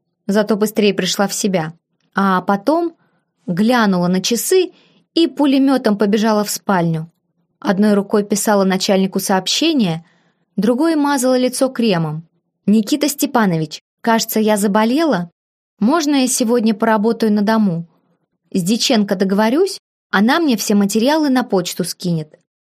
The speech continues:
Отложила телефон и впервые посмотрела на себя в зеркало. И зависла. «Так, стоп. А где мое родимое пятно?» Покрутила моську,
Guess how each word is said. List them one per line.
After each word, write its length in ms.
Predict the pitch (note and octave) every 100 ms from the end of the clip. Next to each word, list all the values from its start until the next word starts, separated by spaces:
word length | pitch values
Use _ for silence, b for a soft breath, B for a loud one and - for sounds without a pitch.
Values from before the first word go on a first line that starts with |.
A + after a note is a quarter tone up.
| _ _ _
Отложила 540 | G3 G3 A#3 G3 F3+ F3
телефон 540 | G3 G#3 G#3 E4+ F#4 _ _ _ _ _ -
и 80 | G3+
впервые 500 | - G#3+ G#3+ F4 D#4+
посмотрела 640 | A3+ - G#3 A3 B3+ A#3
на 100 | A3
себя 300 | - G#3 A3+
в 40 |
зеркало. 640 | G3 F#3 E3+ - D#3+ D#3 - _ _ _ _ _ _
И 360 | - G#3 A3 G3+ - _ _ _ _ _ _ _
зависла. 720 | D#3 A3+ G#3+ D#3+ - E3+ D#3 _ _ _ _ _ _ _ _ _ _ _ _
«Так, 220 | F3 E3+
стоп. 380 | - G#3 E3+ - _ _ _ _ _ _ _ _ _ -
А 100 | E3+
где 220 | E3 G#3
мое 160 | A#3+ A#3+
родимое 420 | A3+ G#3+ A#3 A#3
пятно?» 540 | B3 B3+ B3+ F3+ D3 _ _ _ _ _ _ _ _ -
Покрутила 540 | E3+ F#3+ G3+ A3 G3
моську, 640 | F3+ E3+ E3+ - A3 G3+